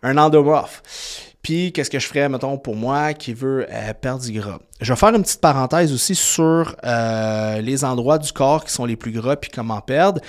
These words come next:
Encore là, ça, c'est, il y a pas de science qui est corrélée à ça. C'est vraiment ce que je me suis rendu compte dans les dernières années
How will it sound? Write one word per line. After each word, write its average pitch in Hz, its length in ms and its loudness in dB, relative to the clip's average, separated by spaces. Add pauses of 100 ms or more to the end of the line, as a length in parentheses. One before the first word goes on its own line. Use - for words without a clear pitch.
(380)
Encore 160 340 4
là, 190 240 4
ça, 170 140 -4
c'est, - 180 -2
il 120 120 -4
y 117 80 -2
a 113 80 -2
pas 175 200 -2
de 180 60 -8
science 143 420 0
qui 127 100 -12
est - 20 -8
corrélée 113 340 -2
à 107 120 -2
ça. 160 160 -2
C'est 123 180 -2
vraiment 117 300 -4
ce 139 60 -6
que 117 120 -6
je 113 80 -8
me 113 60 -6
suis - 160 -6
rendu 113 220 -10
compte 131 220 -6
dans 107 120 -2
les 110 240 -4
dernières 113 480 -2
années 123 460 2